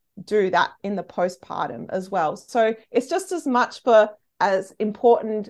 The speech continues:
moving in your pregnancy to feel comfortable in your body, to connect with your body more and check in with it more, notice how you feel when we move. We,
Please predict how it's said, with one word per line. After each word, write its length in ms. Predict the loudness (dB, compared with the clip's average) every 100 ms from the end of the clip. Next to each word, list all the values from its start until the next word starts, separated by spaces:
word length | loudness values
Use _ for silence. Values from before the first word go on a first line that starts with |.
| -4
moving 340 | -2 0 0
in 140 | -2 -4
your 80 | -4
pregnancy 600 | -2 -2 -4 -6 -8 -8
to 100 | -10
feel 220 | 0 2
comfortable 760 | 2 -2 -4 -4 -8 -2 -2 -4 _ _
in 160 | -4 -2
your 120 | 0
body, 420 | 2 2 2 -2 -6
to 120 | -10
connect 560 | -8 -4 -2 -2 -2
with 140 | -4 -2
your 100 | 0
body 320 | 2 2 2
more 500 | -2 0 2 2 0
and 320 | -2 -4 -8 _ _ _
check 320 | -6 -4 -2
in 180 | -2 4
with 180 | 4 6
it 140 | 2
more, 300 | 0 0 0
notice 360 | 0 0 -2 -4
how 200 | -4 -4
you 180 | -4 -8
feel 420 | -6 -2 0 0
when 200 | 0 -2
we 120 | -4
move. 460 | -2 2 2 0 -2
We, 140 | -4